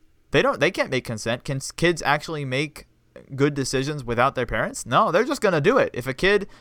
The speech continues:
comes into Wit's End and Wit says, "Uh, here, I have Imagination Station and Adventure to help you with your problem,"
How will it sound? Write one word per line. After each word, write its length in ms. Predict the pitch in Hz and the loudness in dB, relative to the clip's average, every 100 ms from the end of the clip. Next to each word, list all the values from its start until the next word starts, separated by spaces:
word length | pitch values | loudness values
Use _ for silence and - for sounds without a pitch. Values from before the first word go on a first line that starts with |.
| - | -8
comes 200 | 165 160 | -4 -2
into 140 | 160 147 | 0 2
Wit's 200 | 139 170 | 0 0
End 220 | 196 165 | 0 0
and 120 | 127 | 0
Wit 180 | 135 127 | -2 -2
says, 460 | - 135 127 123 - _ _ _ | 0 0 0 -4 -14 _ _ _
"Uh, 240 | 151 139 123 | 4 6 6
here, 220 | 208 262 151 | 0 0 4
I 100 | 143 | 4
have 120 | 160 | 2
Imagination 540 | 156 156 151 196 220 | 0 -2 -4 -8 -8
Station 280 | 147 131 131 | -6 -6 -6
and 40 | 120 | -8
Adventure 280 | 139 185 | -8 -6
to 60 | 135 | -2
help 120 | 147 | -2
you 60 | 151 | -2
with 100 | 131 | -6
your 60 | 131 | -4
problem," 340 | 180 147 131 | -2 -2 -6